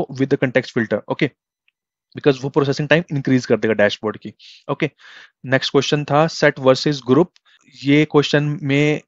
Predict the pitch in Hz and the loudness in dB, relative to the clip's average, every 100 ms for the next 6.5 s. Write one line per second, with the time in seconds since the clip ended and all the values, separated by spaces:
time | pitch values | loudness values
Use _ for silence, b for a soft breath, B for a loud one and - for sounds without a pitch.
0 | - 139 143 _ _ 127 135 - 127 127 | -6 -6 -6 _ _ 0 2 2 2 2
1 | - 143 143 143 135 139 123 131 139 139 | 0 -4 -6 -4 0 0 2 0 0 -4
2 | 135 135 135 139 143 143 139 - 143 143 | -4 -2 -2 -2 -2 0 -4 -2 -2 -2
3 | - 143 127 139 - - 135 131 135 131 | -2 -6 -4 -6 -6 -2 0 2 2 2
4 | 127 131 131 147 - 135 131 135 - 135 | 2 2 2 0 0 0 0 0 0 0
5 | 135 131 127 127 143 135 135 - 135 131 | 0 -2 -2 -2 -4 -4 -6 -6 -4 0
6 | 131 131 127 127 143 | 2 2 0 -2 -4